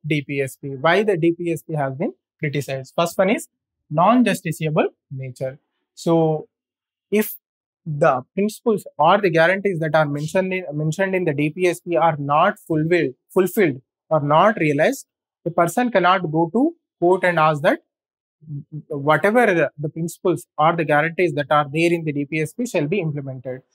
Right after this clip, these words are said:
So that option is not there. So on that lines,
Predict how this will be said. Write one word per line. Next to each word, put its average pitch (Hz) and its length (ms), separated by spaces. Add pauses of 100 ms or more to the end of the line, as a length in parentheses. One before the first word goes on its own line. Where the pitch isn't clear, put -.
(200)
So 285 280
that 185 240
option 185 320
is 165 160
not 160 260
there. 135 140 (320)
So 151 180
on 196 240
that 220 180
lines, 220 360